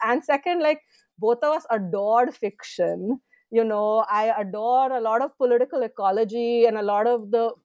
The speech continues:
a lot of feminist scholars and anthro who have written a con-, you know, against the tide, primarily because they felt like a certain kind of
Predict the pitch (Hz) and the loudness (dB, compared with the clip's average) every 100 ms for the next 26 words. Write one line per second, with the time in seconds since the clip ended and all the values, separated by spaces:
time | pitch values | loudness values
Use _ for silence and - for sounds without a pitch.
0 | - 208 220 247 - 202 214 233 240 - | -8 0 0 0 -2 -2 -2 -2 -2 -4
1 | - 202 185 202 208 220 202 185 190 220 | -6 -2 0 0 0 -2 -2 -2 -2 2
2 | 208 208 _ _ 302 285 254 226 254 311 | 2 0 _ _ -2 -2 -2 0 0 0
3 | 254 208 190 - _ _ 214 196 247 277 | -2 -2 -6 -16 _ _ -2 0 0 0
4 | 262 233 202 - 196 190 208 196 196 220 | 0 0 -4 -4 -2 0 4 2 2 -2
5 | 208 190 208 196 208 214 - 214 - 185 | 0 0 0 0 0 0 -4 -4 0 0
6 | 190 185 - 220 202 214 226 294 330 285 | 0 -4 -2 0 0 -2 0 0 -2 -4
7 | 226 240 247 226 226 233 - 220 240 233 | -4 -2 -2 0 -2 -2 -2 0 0 0
8 | 214 196 214 202 214 196 214 220 196 202 | -2 -2 -4 -2 0 0 -2 0 0 2
9 | 208 202 | 0 -4